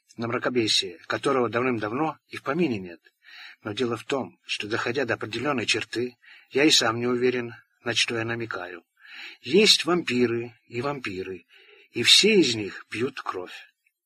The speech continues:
И вообще, были убийцы или их не было? И ещё позвольте задать такой вопрос. Почему, если девочка оккупировала всю Америку,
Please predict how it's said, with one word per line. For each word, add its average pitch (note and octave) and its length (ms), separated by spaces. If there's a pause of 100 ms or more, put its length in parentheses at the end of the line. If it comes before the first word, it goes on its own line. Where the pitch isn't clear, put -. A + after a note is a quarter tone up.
(540)
И E3 80
вообще, F#3+ 420 (180)
были E3+ 340
убийцы E3 720
или D3 200
их - 140
не G#2 120
было? F2 280 (480)
И E3 80
ещё F#3 260
позвольте B2+ 440
задать B2+ 320
такой G#2 260
вопрос. - 380 (320)
Почему, E3 500
если C3 240
девочка D3+ 480
оккупировала C3+ 640
всю F3+ 200
Америку, G#2+ 600